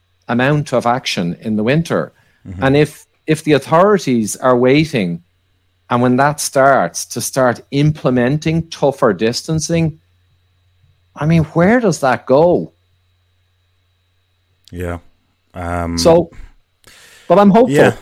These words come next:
Speaker 2: I'm hopeful as well, man. I'm hopeful as well. I think it's, it's unnerving though, because this is one of those situations where you do,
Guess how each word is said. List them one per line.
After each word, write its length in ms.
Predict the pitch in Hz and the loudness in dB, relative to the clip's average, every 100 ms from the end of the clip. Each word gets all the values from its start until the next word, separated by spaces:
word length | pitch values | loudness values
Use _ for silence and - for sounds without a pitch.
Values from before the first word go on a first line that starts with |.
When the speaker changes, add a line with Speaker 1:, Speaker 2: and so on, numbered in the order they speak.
| _ _ _ _ | _ _ _ _
Speaker 2:
I'm 160 | 135 160 | -2 0
hopeful 360 | 180 170 165 | 0 -2 -2
as 100 | 123 | 0
well, 220 | 113 113 98 | 2 2 2
man. 220 | 98 101 | -2 -4
I'm 120 | 123 | -2
hopeful 320 | 127 120 107 | -4 -4 -4
as 140 | 95 90 | -4 -4
well. 320 | 95 90 90 | -4 -4 -6
I 100 | 110 | -8
think 240 | 139 175 - - | -4 -6 -8 -16
it's, 260 | 151 127 - | -8 -8 -6
it's 260 | 156 139 | -6 -4
unnerving 580 | 165 151 135 143 107 98 | -2 0 0 0 -2 -4
though, 160 | 92 87 | -4 -6
because 720 | 90 82 101 95 87 - - _ _ _ _ _ _ | -8 -8 -6 -4 -4 -8 -12 _ _ _ _ _ _
this 240 | 98 117 | -8 -6
is 80 | 120 | -4
one 160 | 120 117 | -2 0
of 60 | |
those 200 | 110 101 | 0 -2
situations 760 | - 95 104 98 101 - 90 82 | -4 -8 -6 -6 -6 -8 -10 -8
where 560 | 87 90 87 87 85 - _ _ _ _ _ | -8 -6 -4 -6 -8 -10 _ _ _ _ _
you 340 | - 95 104 | -14 -6 -4
do, 640 | 87 73 120 131 127 117 98 | -4 -2 0 0 0 -2 -4